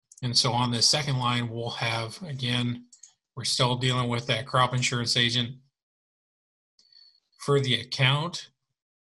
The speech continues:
the first one we had was a proceed, it was an income account. When we go into this though, what we need to record now is an expense because we had an expenditure of that premium withheld.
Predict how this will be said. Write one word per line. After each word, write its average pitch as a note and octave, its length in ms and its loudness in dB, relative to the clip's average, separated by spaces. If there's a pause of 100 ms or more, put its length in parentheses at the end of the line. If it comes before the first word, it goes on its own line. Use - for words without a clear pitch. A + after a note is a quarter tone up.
(220)
the B2 80 -16
first D3+ 320 0
one C#3+ 160 2
we B2+ 100 2
had C3+ 540 4 (140)
was B2+ 260 0
a G#2+ 40 -6
proceed, C#3 540 2
it C3 60 2
was A2+ 160 -2
an A2 100 -2
income C3+ 320 4
account. C3+ 440 2 (500)
When A#2+ 160 -2
we A#2 160 2
go C3 280 2
into C3 200 4
this C3 320 4
though, B2 420 -4 (800)
what B2+ 180 0
we A#2+ 100 0
need B2+ 200 4
to C3 40 0
record A#2+ 460 0
now B2 240 6
is A#2+ 100 0
an A2+ 160 -2
expense A#2+ 960 -2
because A#2 360 -4
we A#2 140 -2
had A#2+ 300 0
an A2+ 100 -8
expenditure B2+ 880 0 (540)
of A2+ 140 -8
that A#2 220 -4
premium A#2+ 440 0
withheld. A2 520 -6